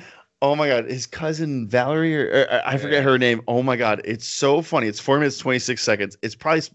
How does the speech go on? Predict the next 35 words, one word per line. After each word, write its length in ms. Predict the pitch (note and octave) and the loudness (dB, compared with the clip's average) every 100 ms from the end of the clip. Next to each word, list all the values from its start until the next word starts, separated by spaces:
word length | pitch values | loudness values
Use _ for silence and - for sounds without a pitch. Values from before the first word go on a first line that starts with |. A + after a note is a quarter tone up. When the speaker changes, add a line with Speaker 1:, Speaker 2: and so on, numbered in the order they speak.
| _ _ | _ _
Speaker 1:
probably 420 | - F3+ D#3 C#3 | -6 -2 -2 -2
one 140 | A#2+ A#2 | -2 -2
of 60 | |
the 60 | A2 | -2
funniest 420 | - A#2+ A#2+ A#2+ | -2 -2 -2 -4
things 240 | B2+ A2+ G#2+ | -6 -6 -8
you've 140 | G#2 | -4
ever 320 | - A2 A#2 | -2 -2 -4
seen, 480 | - - G#2 F2+ F2 - | -6 -6 -6 -6 -10 -8
and 280 | G2 G2 F#2+ | -6 -6 -6
she 160 | - C3 | -8 -6
just 180 | B2 - | -8 -6
keeps 240 | C#3 - | -8 -8
falling 420 | - G2+ F2+ F#2+ - | -4 -2 -2 -4 -6
for 280 | F#2+ F#2+ | -2 -2
it. 120 | F#2 - - - _ - | -2 -6 -20 -20 _ -2
Awesome. 460 | G#2+ A2 A#2+ A2 - | 0 2 0 -2 0
I 100 | B2+ | 2
love 220 | D3+ C#3+ | 4 2
YouTube 400 | B2 B2+ A#2+ A#2+ | 2 -4 -2 -6
so 240 | - A#2 G#2+ | -2 -2 0
much. 300 | G2 F#2+ - A2 | 0 -2 -4 -6
I 100 | A#2 | -2
love 240 | B2+ A2+ | -2 -2
just 240 | G#2+ G#2 | -4 -6
digging 280 | A2 A2 A#2 | -4 -2 -4
through 180 | G#2+ A#2 | -4 -4
the 120 | G#2+ G2 | 2 4
archive 400 | A2 G#2+ F#2+ F#2+ | 6 6 4 -2
and 160 | F2+ | -6
finding 320 | - G2 F#2+ F2+ | -6 -6 -6 -8
weird 260 | F#2+ G2+ | -8 -8
shit 160 | - F#2+ | -4 -4
on 140 | F2+ | -4
there. 200 | F#2 F2+ | -4 -6